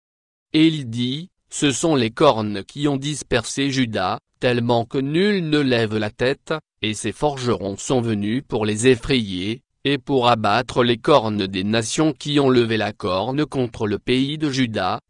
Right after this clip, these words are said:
afin d'en disperser les habitants. Chapitre deux. Je levai les yeux et je regardai, et voici, il y avait un homme tenant dans la main un cordeau pour mesurer. Je dis, Où vas-tu ? Et il me dit,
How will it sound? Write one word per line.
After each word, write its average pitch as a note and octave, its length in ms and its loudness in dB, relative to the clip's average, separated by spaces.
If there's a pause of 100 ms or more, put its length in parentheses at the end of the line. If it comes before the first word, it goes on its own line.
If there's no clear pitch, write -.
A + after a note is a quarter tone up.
afin B2 400 2
d'en B2 220 2
disperser B2+ 800 -2
les A#2 240 -2
habitants. A2 460 -4 (840)
Chapitre C#3+ 600 -2
deux. C#3+ 300 4
Je C#3+ 120 0
levai B2+ 380 6
les A2 340 -2
yeux D3 240 2
et D3+ 80 2
je C3 120 -2
regardai, C3 760 0 (220)
et B2+ 140 2
voici, A#2 680 -2 (220)
il B2+ 160 -2
y C3+ 100 2
avait B2 240 4
un A2 300 0
homme C3+ 280 4
tenant A2+ 360 2
dans G#2 120 0
la G2+ 120 0
main G#2 400 0
un A2 100 -2
cordeau B2 440 2
pour G#2 220 -6
mesurer. G2+ 720 -4 (720)
Je B2 180 -2
dis, C#3 480 -2 (220)
Où D#3+ 160 2
vas-tu ? D#3 440 0 (680)
Et A#2+ 140 0
il C3 180 4
me C3 160 6
dit, D#3 380 -4